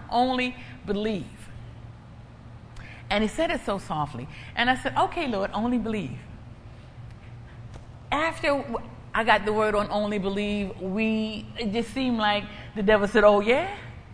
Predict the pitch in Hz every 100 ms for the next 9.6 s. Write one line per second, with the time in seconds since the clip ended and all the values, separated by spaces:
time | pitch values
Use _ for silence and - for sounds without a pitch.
0 | - - - - 220 226 - 208 185 -
1 | 285 330 320 415 381 - 403 311 220 180
2 | 190 214 - - - - - - - -
3 | - - - - - 294 320 - 339 330
4 | 330 330 349 - 262 254 262 - 214 185
5 | 147 113 - - - - - - - -
6 | - - 214 214 214 - 196 196 190 147
7 | 180 143 - - - - - - - -
8 | 254 233 - - - - - - - 277
9 | 269 330 220 185 160